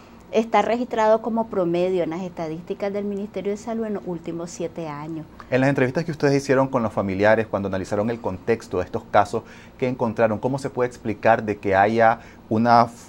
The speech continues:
Speaker 2: este tipo de estadísticas en Nicaragua, de que la situación sea tan brutal?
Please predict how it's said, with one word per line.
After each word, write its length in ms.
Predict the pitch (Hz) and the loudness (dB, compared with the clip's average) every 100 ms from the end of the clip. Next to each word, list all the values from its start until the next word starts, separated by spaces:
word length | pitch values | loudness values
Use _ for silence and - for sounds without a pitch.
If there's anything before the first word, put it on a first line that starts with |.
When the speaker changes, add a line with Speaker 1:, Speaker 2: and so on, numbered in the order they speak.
| - - - - - | -20 -20 -20 -20 -8
Speaker 2:
este 240 | - - | -4 0
tipo 240 | 143 180 127 | 0 2 2
de 40 | |
estadísticas 460 | 104 117 117 127 104 | 2 -2 -2 -6 -6
en 80 | 101 | -6
Nicaragua, 420 | 92 104 120 104 | -2 0 2 2
de 100 | 98 | 2
que 80 | 101 | 0
la 80 | 98 | -4
situación 380 | - 98 113 | -4 -6 -6
sea 200 | 117 120 | -4 -2
tan 140 | 117 117 | -2 -4
brutal? 420 | 101 - 104 85 | -4 -2 -2 -2